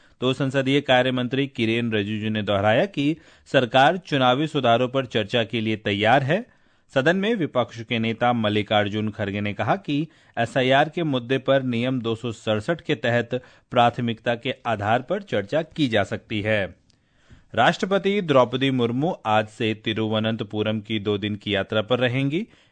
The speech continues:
इस दौरान राष्ट्रपति नौसेना दिवस दो हज़ार पच्चीस समारोह में हिस्सा लेंगी। श्रीमती मुर्मू आज नौसेना के परिचालन प्रदर्शन का अवलोकन भी करेंगी। शिक्षा मंत्री धर्मेंद्र प्रधान और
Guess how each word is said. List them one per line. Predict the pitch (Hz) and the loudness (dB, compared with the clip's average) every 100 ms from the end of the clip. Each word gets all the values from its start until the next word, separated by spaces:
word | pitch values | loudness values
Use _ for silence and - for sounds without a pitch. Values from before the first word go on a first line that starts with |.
| - | -4
इस | 143 | 0
दौरान | 135 135 151 208 | 2 4 4 4
राष्ट्रपति | 143 110 - 117 113 127 | 4 2 0 -6 -4 -4
नौसेना | 120 107 107 117 110 110 | -2 -2 -2 -2 -2 -2
दिवस | 104 110 101 | -2 -2 -2
दो | 107 101 | 0 0
हज़ार | 98 101 98 - | 0 -2 -2 -4
पच्चीस | 101 - 110 - | -6 -6 -10 -6
समारोह | 107 101 101 | -2 -2 -2
में | 104 110 | -2 -4
हिस्सा | 107 101 110 | -6 -4 -2
लेंगी। | 95 98 98 98 90 _ _ _ | 0 -2 -2 -4 -6 _ _ _
श्रीमती | - 131 131 170 | -2 0 0 0
मुर्मू | 180 156 170 196 - | 0 0 -2 -6 0
आज | 110 110 113 | 2 2 0
नौसेना | 110 110 107 113 110 | 0 -2 -2 -4 -4
के | 110 117 | -4 -6
परिचालन | 104 107 104 101 101 107 120 | -4 -4 -4 -2 -2 -2 -4
प्रदर्शन | 113 98 101 95 110 | -6 -2 -4 -4 -8
का | 101 143 - | -2 -4 -2
अवलोकन | 127 117 101 107 | -2 0 0 -4
भी | 101 104 | -4 -4
करेंगी। | 104 98 98 98 90 82 _ _ _ _ - - - _ _ - - | -4 -4 -4 -6 -6 -10 _ _ _ _ -20 -20 -20 _ _ -20 -4
शिक्षा | 165 - 226 | -2 2 4
मंत्री | 220 208 233 | 4 2 0
धर्मेंद्र | 180 147 143 147 160 160 165 | 2 0 2 2 0 0 0
प्रधान | 143 127 120 139 185 | 0 2 2 2 0
और | 127 117 | 0 2